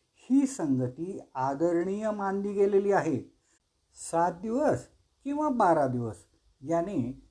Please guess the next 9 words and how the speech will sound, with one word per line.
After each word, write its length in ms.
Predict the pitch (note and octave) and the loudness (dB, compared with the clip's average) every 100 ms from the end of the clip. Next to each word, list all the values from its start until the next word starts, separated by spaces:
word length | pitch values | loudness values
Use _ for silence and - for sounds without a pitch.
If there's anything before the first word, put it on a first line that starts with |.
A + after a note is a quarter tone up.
| - | -8
भागवतातील 1120 | A#2+ C3+ C#3+ E3+ E3+ F3 E3+ E3+ G#3 G#3+ G3+ | -2 -2 0 -2 -2 -2 -2 -4 -8 -6 -8
सिद्धांतामध्ये, 1160 | - E3 C#3 B2 F3 G3+ A#3+ F3 - A2 G2 - _ _ _ B2 | -8 -10 -6 -4 -2 -2 -4 -2 -2 -4 -6 -14 _ _ _ -2
भागवतातील 840 | C3 D3+ E3 E3+ E3+ - F#3+ F3+ | 0 2 0 0 -4 -2 -4 -2
भक्ती 380 | C#3 C3+ G#3+ G#3+ | -4 -6 -12 -6
साधनेमध्ये 800 | E3+ B2 A#2 F#3 A3+ E3 A#2+ G#2+ - - - | -2 -2 -2 -4 -4 -2 -2 -4 -8 -20 -4
काहीही 760 | E3+ D#3+ D#3 B2+ E3+ C3+ F#3+ B3 - | 0 2 2 0 -4 -6 -4 -4 -4
फरक 200 | D#3 E3 | -6 -6
पडत 420 | E3+ - F#3 B3 B3 | -6 -4 0 2 2
नाही. 240 | C3+ | 0